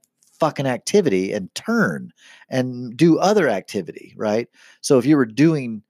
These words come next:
unhealthy things, stop the unhealthy things and do things healthy. That's repentance. That's a repenting. It's a turning, it's a turning away from, uh, an unhealthy behavior.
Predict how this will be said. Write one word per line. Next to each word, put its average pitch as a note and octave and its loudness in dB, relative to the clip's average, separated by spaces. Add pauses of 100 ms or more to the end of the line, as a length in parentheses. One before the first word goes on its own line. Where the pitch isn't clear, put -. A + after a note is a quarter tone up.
(640)
unhealthy B2+ 0
things, G2+ -4
stop D3+ -2
the B2+ 2
unhealthy A#2+ 0
things G2 -6
and F#2+ -8
do A#2+ 2
things G#2 -6
healthy. C#3+ -2
That's A2+ -2
repentance. F#2+ -8
That's - -4 (300)
a A#2 0
repenting. A2 -2
It's G2 -6
a G2+ -4
turning, C3 -6 (400)
it's A2 -6
a A2 2
turning D3 -2
away A2+ 4
from, F#2 -6 (640)
uh, G#2 -2
an G#2+ -2
unhealthy G#2 -2 (1600)
behavior. F#2+ -2